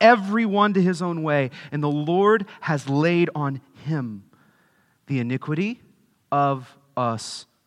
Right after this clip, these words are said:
all." The truth and the goodness of the gospel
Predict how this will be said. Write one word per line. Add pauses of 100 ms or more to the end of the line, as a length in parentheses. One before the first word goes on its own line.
(160)
all." (1300)
The
truth (180)
and
the (140)
goodness (460)
of
the
gospel